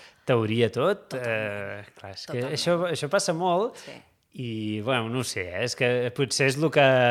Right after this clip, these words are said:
Speaker 1: lo que ha de ser perquè en algun lloc s'ha d'explicar i després ja s'entén que fas la part pràctica, però jo també sempre em quedo amb aquella cosa de
Speaker 2: Sí.
Speaker 1: dir, "Mm, potser hauríem de tocar més amb les mans coses", no? Eh.
Speaker 2: Sí, no, és a dir, jo al final el que em vaig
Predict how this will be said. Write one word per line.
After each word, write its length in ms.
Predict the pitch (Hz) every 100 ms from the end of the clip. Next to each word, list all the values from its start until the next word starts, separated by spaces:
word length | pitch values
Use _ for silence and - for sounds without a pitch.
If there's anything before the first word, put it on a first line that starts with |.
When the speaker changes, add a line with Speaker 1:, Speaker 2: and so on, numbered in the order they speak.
| 117
Speaker 1:
lo 160 | 113 123
que 80 | 131
ha 80 |
de 120 | 127 120
ser 360 | - 131 143
perquè 440 | 135 123 110 120 113
en 80 | 110
algun 260 | 107 120
lloc 160 | 117 113
s'ha 140 | 127
d'explicar 440 | 117 - 117 107 110
i 40 |
després 600 | 127 - - 110 113 110 113
ja 120 | 107
s'entén 360 | - 110 107 101
que 120 | 110
fas 160 | 120
la 100 | 107
part 180 | 104 98 -
pràctica, 380 | 92 - 98 95
però 180 | 98 98 - - -
jo 120 | 117
també 220 | 113 110 107
sempre 280 | 117 107
em 100 | 110
quedo 220 | 107 113 113
amb 100 | 117
aquella 260 | 110 110
cosa 300 | 104 104 101 120 113
de 60 |
Speaker 2:
Sí. 160 | 107 107
Speaker 1:
dir, 400 | 104 101 104 104
"Mm, 460 | 101 101 - 123 104
potser 240 | 113 -
hauríem 320 | 113 113 113 113
de 320 | 113 110 101 - - -
tocar 320 | 139 - 110
més 260 | 110 110 107
amb 160 | 110
les 180 | 110 104
mans 360 | 104 98 92 -
coses", 480 | 98 95 98 98 98
no? 200 | 104 147
Eh. 80 | 139
Speaker 2:
Sí, 440 | 131 120 - 269 359
no, 280 | 190 170 151
és 120 | 160
a 60 | 190
dir, 320 | 170 160 - _
jo 180 | 185 196
al 100 | 233
final 560 | 247 254 240 240 247 277 403 - -
el 160 | 196 185
que 80 | 190
em 160 | 180
vaig 140 | 180